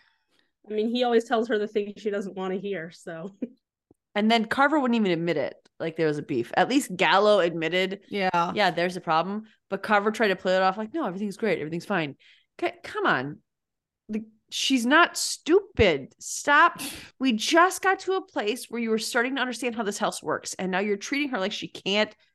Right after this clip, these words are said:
Speaker 2: see what's in front of her face.
Speaker 3: Mm-hmm. Yeah.
Speaker 2: Come on.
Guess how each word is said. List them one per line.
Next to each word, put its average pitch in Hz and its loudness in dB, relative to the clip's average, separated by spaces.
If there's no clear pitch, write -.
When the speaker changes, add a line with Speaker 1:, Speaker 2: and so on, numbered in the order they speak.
Speaker 2:
see - 0
what's 175 -10
in 165 -4
front 165 -2
of 147 -2
her 143 -4
face. 196 -6
Speaker 3:
Mm-hmm. 208 -2
Yeah. 311 -4
Speaker 2:
Come 415 -2
on. 147 -2